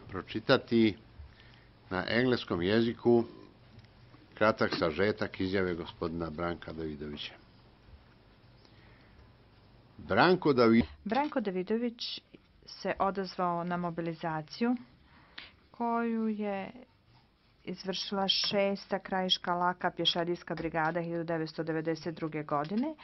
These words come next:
Speaker 2: i raspoređen je na položaj komandanta bataljona, uskoro nak-, nakon toga pomoćnika komandanta za moral na nivou brigade.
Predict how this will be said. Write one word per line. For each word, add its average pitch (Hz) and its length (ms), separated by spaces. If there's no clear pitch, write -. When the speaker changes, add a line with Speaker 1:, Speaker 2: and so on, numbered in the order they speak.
Speaker 2:
i 311 100
raspoređen 240 800
je 226 260
na 185 420
položaj 185 540
komandanta 175 760
bataljona, 160 680
uskoro 175 500
nak-, 156 420
nakon 160 400
toga 196 400
pomoćnika 196 800
komandanta 170 840
za 180 420
moral 185 600
na 180 120
nivou 156 300
brigade. 131 540